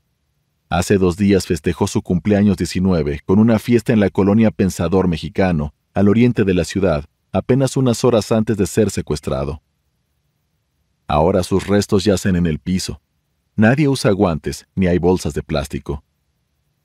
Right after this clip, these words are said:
Todo está manchado de rojo, salpicado,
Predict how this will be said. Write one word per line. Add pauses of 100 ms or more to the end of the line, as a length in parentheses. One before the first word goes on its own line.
(120)
Todo
está
manchado
de
rojo, (140)
salpicado,